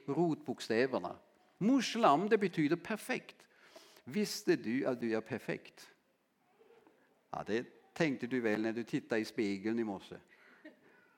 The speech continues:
Åh, vad bra, jag är perfekt. Men Guds ord säger faktiskt att Jesus har gjort oss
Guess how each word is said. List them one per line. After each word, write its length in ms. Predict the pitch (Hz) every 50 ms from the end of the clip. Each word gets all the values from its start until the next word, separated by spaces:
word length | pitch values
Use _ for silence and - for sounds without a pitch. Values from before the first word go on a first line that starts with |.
| _ _ _ _ -
Åh, 360 | - 117 127 131 131 123 110
vad 180 | 107 117 117 113
bra, 360 | - 120 123 127 139 135 117
jag 260 | 113 123 131 135 147
är 40 | 139
perfekt. 840 | 135 - - 151 139 - - 214 214 - - - - - - - - _ _ _ - - _ _ - - - _ _ _ _ _ _ _ _ _ _ _ _ _ _ _ _ _ _ _ _ _ _ _ _ _ _ _ _ _ _ _ _ _ _ _ _ _ _ _ - - - - - - _
Men 160 | - 208 208
Guds 260 | 202 220 220 - -
ord 160 | 214 208 202 202
säger 380 | - 247 247 233 165 113 120 139
faktiskt 680 | - 285 294 302 - - - - - - - - - - _ _ _ _ _ _ _ _ _ _ _ _ _ _ _ _ _ _ _ _ _ _ - - _
att 220 | - - 127 - 127
Jesus 680 | 123 117 156 190 185 151 117 - - 180 170 - -
har 160 | 156 147 139
gjort 420 | 135 139 139 147 143 123 113 -
oss 420 | - 120 110 101 - - - -